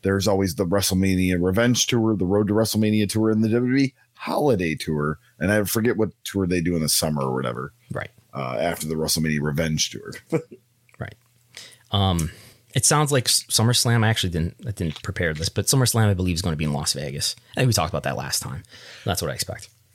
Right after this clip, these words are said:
Speaker 1: Yeah, that, that, that, that's, that's the heavy rumor. Uh, well, we talked about it, we just threw it out there, but I,
Speaker 2: Right.
Speaker 1: I think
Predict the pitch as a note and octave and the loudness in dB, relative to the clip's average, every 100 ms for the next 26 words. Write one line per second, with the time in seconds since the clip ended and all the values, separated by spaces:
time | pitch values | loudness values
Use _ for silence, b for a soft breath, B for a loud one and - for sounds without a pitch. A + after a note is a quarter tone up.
0 | - D3 C#3 A#2 A2 B2+ A2 A2 F#2+ C#3+ | -2 2 4 4 4 4 2 0 2 0
1 | G2+ - - C#3+ B2+ - C3 - A2+ F2+ | 0 -10 -2 0 2 2 2 2 0 0
2 | E2+ F2 D#2 E2 D#2 E2 - B B - | 0 0 0 0 0 -2 -6 B B -6
3 | E2 F2 A2+ C3 D3+ E3+ D3 A2+ F#2+ F#2+ | -2 2 2 2 2 2 2 2 2 2
4 | D#2+ F2+ D#2+ - F2+ D#2+ D#2+ D#2+ D2 D#2+ | 0 0 0 0 0 0 0 0 -2 -2
5 | E2 E2 D#2 C#2+ C#2+ F#2+ E2 - | -4 -6 -6 -6 -2 -2 -2 -6